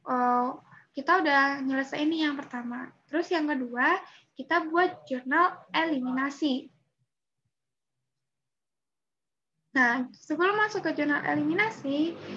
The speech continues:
yang harus kita tahu tuh perhitungannya dulu nih. Jadi, tadi kan nilai akuisisinya sembilan puluh persen. Nilainya ada enam ratus tujuh puluh lima ribu. Nah, kita harus cari tahu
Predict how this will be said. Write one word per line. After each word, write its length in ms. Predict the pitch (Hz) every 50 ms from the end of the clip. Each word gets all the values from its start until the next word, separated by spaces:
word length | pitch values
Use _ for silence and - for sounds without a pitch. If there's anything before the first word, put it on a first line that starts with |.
| - -
yang 240 | - 294 294 294 294 294 277
harus 400 | 285 294 294 294 302 302 - - - - - - - - - - -
kita 320 | - 285 - - 277 277 -
tahu 240 | 262 262 277 285
tuh 180 | - 415 427 415 - - -
perhitungannya 720 | - 311 311 - 302 - - 285 277 269 269 277 285 277
dulu 240 | 269 294 311 339 339 330
nih. 260 | 311 285 254 262 - - _ _ _ _ _ _ _ _ _ _ _ _ _ _ _ _ _ _ _ _ _ -
Jadi, 400 | 262 262 262 269 285 339 403 403 403 - _ _ _ - - - _ _ -
tadi 160 | 277 277 302 311
kan 160 | 392 392 415 427
nilai 260 | 392 359 339 - -
akuisisinya 960 | 294 302 - - 320 311 311 302 - 277 269 - 269 262 262 277 339 381 381
sembilan 640 | - - - 302 285 277 277 277 277 269 285 294 -
puluh 220 | 277 269 269 269
persen. 580 | - - - - - 294 277 262 254 240 254 262 - _ _ _ _ _ _ _ _ _ _ _ _ _ _ _ _ _ _ _ _ -
Nilainya 480 | 269 269 269 262 262 254 262 311 370 381
ada 160 | 403 392 392
enam 220 | 349 302 285 269 269
ratus 400 | 262 247 247 - - 359 - -
tujuh 240 | 294 262 254 262 254 -
puluh 240 | 262 285 302 330 320
lima 180 | 294 262 277
ribu. 400 | 302 285 269 269 254 233 220 - _ _ _ _ _ _ _ _ - 240
Nah, 240 | 233 233 240 254 -
kita 380 | - - - 349 381 381 359
harus 180 | 349 349 339 - -
cari 260 | 285 269 269 262 262
tahu 320 | - 247 247 285 370 370